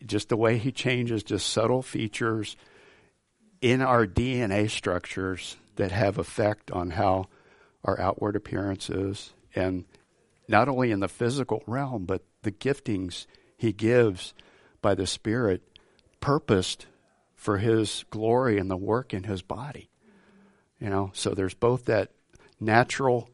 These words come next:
and the supernatural creativity that we see displayed all around us. Just think of the sheer genius behind this.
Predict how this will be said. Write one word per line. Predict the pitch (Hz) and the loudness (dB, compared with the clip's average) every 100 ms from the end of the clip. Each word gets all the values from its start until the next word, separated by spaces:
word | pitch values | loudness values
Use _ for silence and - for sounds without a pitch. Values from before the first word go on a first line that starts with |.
| - | -6
and | 113 101 | -4 -2
the | |
supernatural | 95 - - 101 98 95 92 - 92 | -4 -6 -6 -4 -2 -2 -4 -6 -6
creativity | - - 92 92 131 131 131 92 85 - _ _ _ _ | -4 -2 -2 -2 -2 -2 -2 -4 -6 -12 _ _ _ _
that | - 101 | -4 -2
we | 101 | -2
see | - 107 | -2 -6
displayed | 104 113 - - - - | -4 -4 -4 -6 -4 -2
all | - 87 | -4 -4
around | 101 110 107 | -4 -6 -8
us. | - - - _ _ _ _ _ _ _ _ _ - - - _ - | -10 -14 -20 _ _ _ _ _ _ _ _ _ -20 -20 -20 _ -10
Just | - - | -6 0
think | 131 139 | 2 2
of | 120 | 0
the | 101 | -2
sheer | - - 117 | -2 -2 -2
genius | - 104 104 98 87 | -4 -4 -4 -4 -6
behind | 87 80 82 76 | -6 -6 -6 -8
this. | 82 78 - | -10 -12 -14